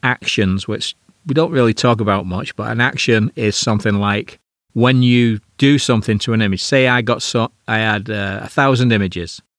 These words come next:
and the first image, I resize it down to six hundred by four hundred, and I save it in a different directory. Well, if you click on a record button as you do it,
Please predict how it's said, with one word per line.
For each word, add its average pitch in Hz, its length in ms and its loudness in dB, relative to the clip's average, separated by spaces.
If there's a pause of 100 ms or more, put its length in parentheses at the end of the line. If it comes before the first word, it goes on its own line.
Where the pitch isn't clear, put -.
(240)
and 98 160 -2
the 90 40 -6
first 135 380 2
image, 110 540 0
I 101 180 0
resize 110 640 0
it 104 160 -4
down 101 240 -2
to 101 140 -8
six - 300 -4
hundred 110 380 0
by 90 160 -2
four 127 340 2
hundred, 98 480 0 (580)
and 98 160 2
I 95 80 2
save 107 360 2
it 107 80 0
in 98 60 -2
a 101 80 2
different 101 440 -2
directory. 92 640 -4 (300)
Well, 95 220 -2
if - 380 -2 (160)
you 110 180 0
click - 340 -2
on 107 160 2
a 101 100 2
record 107 580 0
button 98 340 -4
as 107 240 -4
you 101 80 -2
do 123 280 2
it, 95 160 -4